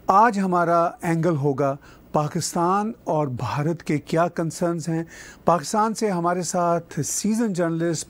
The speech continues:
बहुत ही जानी पहचानी commentator आलिया शाह जी जुड़ी हुई हैं, और भारत से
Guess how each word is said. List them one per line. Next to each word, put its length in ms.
बहुत 320
ही 60
जानी 320
पहचानी 500
commentator 800
आलिया 340
शाह 320
जी 160
जुड़ी 240
हुई 200
हैं, 140
और 200
भारत 380
से 300